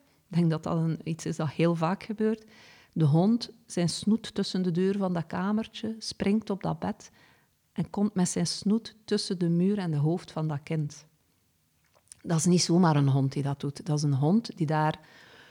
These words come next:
het potentieel toe heeft, daartoe opgeleid is en die dat ook in we-, in samenwerking met de collega-begeleiders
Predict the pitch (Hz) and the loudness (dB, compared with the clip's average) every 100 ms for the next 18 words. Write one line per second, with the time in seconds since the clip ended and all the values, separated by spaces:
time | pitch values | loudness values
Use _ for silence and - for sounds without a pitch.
0 | - _ _ _ _ _ _ _ _ - | -20 _ _ _ _ _ _ _ _ -4
1 | 160 - 180 151 151 - 151 185 - 226 | -2 2 4 4 2 4 6 4 4 4
2 | 226 262 - - _ - - 147 151 151 | 4 0 -6 -16 _ -12 -8 -4 -2 -4
3 | - - - 160 - 190 208 226 254 - | -4 -4 -2 -2 0 2 0 0 -4 -6
4 | - - _ _ _ _ _ _ 170 156 | -8 -14 _ _ _ _ _ _ 0 2
5 | 156 147 151 214 - 170 165 147 156 - | 2 0 0 -2 -2 2 4 4 2 0
6 | 151 - 170 233 202 202 - 185 175 160 | 0 0 2 2 2 0 -2 -4 -2 -4
7 | 156 - 151 147 175 175 175 190 135 135 | -4 -4 -2 0 0 -2 -6 -6 -2 -2
8 | 131 196 247 247 | -2 -2 -2 -4